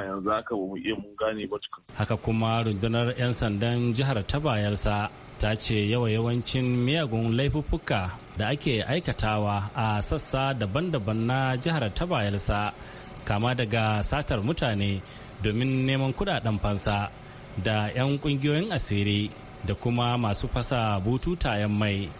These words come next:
Speaker 2: da 'yan fashi da makami suna mu'amala ne da miyagun ƙwayoyi. A cewar rundunar 'yan sandan, rundunar ta ce ba za ta yi ƙasa a gwiwa ba wajen tabbatar da cewa an gurfanar da waɗanda ake tuhuma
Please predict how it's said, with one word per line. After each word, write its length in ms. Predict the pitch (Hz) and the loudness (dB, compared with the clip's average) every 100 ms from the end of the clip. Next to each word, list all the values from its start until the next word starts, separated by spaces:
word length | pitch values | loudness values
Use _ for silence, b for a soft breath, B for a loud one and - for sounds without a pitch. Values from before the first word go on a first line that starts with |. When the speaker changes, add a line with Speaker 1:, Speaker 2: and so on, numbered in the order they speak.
| - - - - | -16 -16 -12 -2
Speaker 2:
da 240 | 110 110 107 | 0 0 0
'yan 140 | 127 | -2
fashi 280 | 180 175 175 | -2 -2 0
da 100 | 113 | 0
makami 600 | 104 110 107 107 107 107 - - - - | 0 2 2 2 0 -2 -10 -16 -16 -10
suna 260 | - 123 110 | -2 0 0
mu'amala 520 | 107 123 120 127 107 | 0 0 0 2 0
ne 160 | 120 127 | 0 0
da 400 | 120 113 104 101 | 0 2 2 2
miyagun 440 | 123 170 113 107 | 2 0 0 0
ƙwayoyi. 600 | 104 107 107 104 104 104 92 B B - | 0 2 2 2 2 0 -2 B B -4
A 100 | - | -2
cewar 420 | - 143 120 147 | 0 2 2 0
rundunar 640 | 160 127 113 113 139 147 | 0 0 0 0 0 0
'yan 160 | 160 180 | -2 0
sandan, 560 | 139 107 98 107 101 104 - - 95 | 0 0 0 0 0 -4 -12 -8 -2
rundunar 320 | 95 113 104 | 0 0 0
ta 240 | - 113 | 0 -2
ce 320 | 127 156 131 110 - - 101 | -2 -2 -2 -4 -10 -6 -2
ba 100 | 98 | 0
za 160 | 127 | 0
ta 140 | 120 110 | 0 -2
yi 60 | |
ƙasa 340 | 107 131 170 113 | -2 -2 -2 -2
a 60 | |
gwiwa 340 | 95 151 185 107 | -2 0 0 0
ba 280 | 104 104 - - - - | 0 -2 -6 -14 -18 -4
wajen 280 | 104 107 110 | 0 2 2
tabbatar 400 | 117 107 117 123 | 0 -2 -2 -2
da 140 | 117 107 | -2 -2
cewa 580 | - 107 117 120 120 - | 0 0 2 2 0 0
an 160 | 127 | 0
gurfanar 480 | 127 120 127 131 135 127 | 0 0 0 0 -2 0
da 340 | 131 120 107 101 | 0 2 2 0
waɗanda 480 | 123 - 156 113 | -2 -2 0 0
ake 220 | 156 - 135 | -2 -2 -2
tuhuma 560 | 104 104 107 107 104 | 0 0 2 2 0